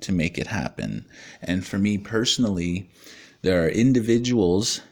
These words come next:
in my life who've either harmed myself or my family. And yeah, you know what? When the time comes, when the time comes,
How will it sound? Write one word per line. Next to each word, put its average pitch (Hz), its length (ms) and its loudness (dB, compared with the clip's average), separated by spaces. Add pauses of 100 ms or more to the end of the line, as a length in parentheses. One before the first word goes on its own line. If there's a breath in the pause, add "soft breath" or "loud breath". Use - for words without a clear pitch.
(140)
in 117 160 2
my 110 180 4
life 55 500 -6 (680)
who've 87 480 -2
either 90 720 0
harmed 117 720 2 (120)
myself 107 840 0 (420 loud breath)
or 101 260 2
my 127 160 6
family. 92 680 2 (1120 loud breath)
And 90 720 2 (180)
yeah, 147 360 2 (380)
you 104 180 0
know 90 140 4
what? 113 400 2 (180)
When 90 140 -4
the 80 80 0
time 107 360 0
comes, 82 680 -2 (400)
when 90 180 -2
the 85 80 0
time 107 640 2
comes, 80 720 -2